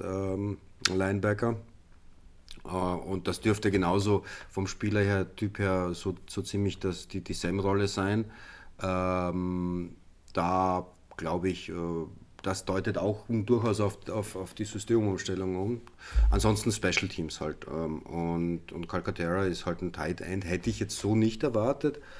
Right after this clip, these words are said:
ähm, dass wir, ich meine, viele Picks hatten wir ja nicht, ähm, aber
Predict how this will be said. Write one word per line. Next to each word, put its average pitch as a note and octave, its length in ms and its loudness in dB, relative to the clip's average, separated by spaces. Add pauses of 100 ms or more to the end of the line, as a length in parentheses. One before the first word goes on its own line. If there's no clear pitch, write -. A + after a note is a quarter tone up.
(340)
ähm, A2 720 6 (560)
dass G2+ 240 -4
wir, G#2+ 320 4 (240)
ich - 60 -12
meine, F#2+ 140 0
viele G#2 180 -2
Picks - 260 -4
hatten G#2+ 220 -2
wir F#2 140 4
ja E2+ 100 0
nicht, F#2+ 300 -4
ähm, F#2 320 -4
aber F2+ 540 -2